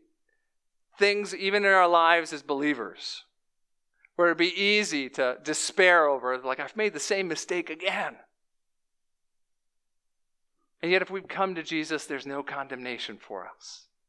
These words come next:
And the love of God has truly been given to us. The love of God.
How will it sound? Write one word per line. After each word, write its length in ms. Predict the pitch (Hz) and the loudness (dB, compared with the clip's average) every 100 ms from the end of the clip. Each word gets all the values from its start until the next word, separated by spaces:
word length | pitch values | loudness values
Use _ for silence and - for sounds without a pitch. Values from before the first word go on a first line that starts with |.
| _ _ _ _ _ _ - | _ _ _ _ _ _ -20
And 120 | 139 | -14
the 60 | 135 | -6
love 220 | 165 170 | -6 -6
of 180 | 160 143 | -8 -4
God 500 | 160 160 143 117 - - _ _ _ _ _ | -2 -2 -4 -6 -14 -20 _ _ _ _ _
has 140 | - | -14
truly 380 | - - 160 156 | -10 -6 -6 -6
been 220 | 143 139 | -6 -8
given 340 | 135 135 127 123 | -8 -10 -12 -14
to 220 | - 120 - - | -14 -12 -14 -18
us. 300 | - - - _ _ _ _ _ _ _ _ _ _ _ _ _ _ _ _ _ _ _ _ _ _ _ _ _ _ | -16 -16 -18 _ _ _ _ _ _ _ _ _ _ _ _ _ _ _ _ _ _ _ _ _ _ _ _ _ _
The 60 | - | -4
love 140 | 135 | -2
of 140 | 147 139 | -2 -4
God. 460 | 147 113 110 - | -4 -4 -8 -12